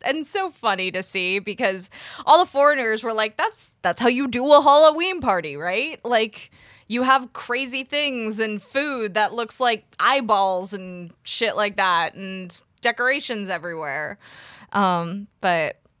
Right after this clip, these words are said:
yeah, oh, that is, that is one thing that I am glad to be back in the States for. And, and it's probably just because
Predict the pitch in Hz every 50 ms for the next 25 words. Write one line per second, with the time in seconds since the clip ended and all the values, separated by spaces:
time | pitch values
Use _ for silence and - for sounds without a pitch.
0 | _ _ _ _ _ _ _ _ - 180 180 175 170 165 165 160 156 160 - -
1 | 233 254 240 226 208 185 - - - _ _ _ _ _ _ _ _ _ _ _
2 | _ - - 214 294 339 359 359 320 - - - 220 262 254 247 262 262 262 226
3 | 233 226 220 214 214 220 220 - - 220 202 196 190 185 180 180 185 180 170 190
4 | 180 175 165 156 156 151 147 - _ _ _ _ _ _ _ _ _ _ _ _
5 | _ _ _ _ _ _ _ _ _ _ _ _ - 190 196 190 185 185 190 180
6 | - - 196 190 190 175 175 180 175 170 175 175 175 175 - 170 175 175 165 -
7 | 151 151 156 - - 175 175 170 165 - - 175 156 151 156 - - - 190 185
8 | 190 196 196 - 233 254 247 - - 262 262 262 269 262 - - 294 262 269 254
9 | 277 247 262 247 233 208 214 202 - - 208 - 220 190 175 - -